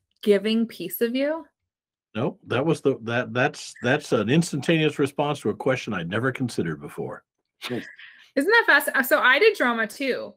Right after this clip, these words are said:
Speaker 1: and I totally recognize the almost competition that is around getting those parts.
Speaker 2: Yes.
Speaker 1: So for you to kind of step into backstage almost, or, you know,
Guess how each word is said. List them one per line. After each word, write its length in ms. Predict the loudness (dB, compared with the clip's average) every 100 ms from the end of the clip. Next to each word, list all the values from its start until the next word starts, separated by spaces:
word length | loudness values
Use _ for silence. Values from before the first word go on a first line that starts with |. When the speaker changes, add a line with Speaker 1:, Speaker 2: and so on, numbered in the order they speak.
| _ _ _
Speaker 1:
and 140 | -4 0
I 440 | 2 4 2 -2 -8
totally 540 | -8 -2 0 0 0
recognize 840 | -2 -4 -6 -14 -12 -8 -8 -8 -10 -8
the 460 | -6 -6 -6 -8 _ _ _ _ _ _ _
almost 320 | -4 -2 -2 -4
competition 1000 | -6 -4 -6 -8 -10 -8 -6 -6 -8 -2
that 220 | -2 0
is 140 | -2 -2
around 720 | -2 0 -2 -4 -4 -4 -6 _ _ -12 -4
getting 340 | 2 4 4
those 240 | 2 -2 -4
parts. 640 | 2 2 0 -10 -18 -18 _ _ _ -4
Speaker 2:
Yes. 360 | -2 -2 -6 -14 _ _ _ _ _ _ _ -6
Speaker 1:
So 240 | 0 0
for 160 | 0 -2
you 320 | -2 -2 -6
to 240 | -6 -8 -2
kind 180 | 0
of 80 | -2
step 520 | -4 -8 0 0 0 -4 -16
into 680 | -8 -4 -2 -4 -2 -2 -2 0
backstage 800 | 2 4 2 -4 -6 -6 -6 -10 -10
almost, 600 | -10 -6 -4 -4 -6 -6
or, 360 | -2 -2 -2 -4
you 160 | -6
know, 400 | -6 -6 -8 -10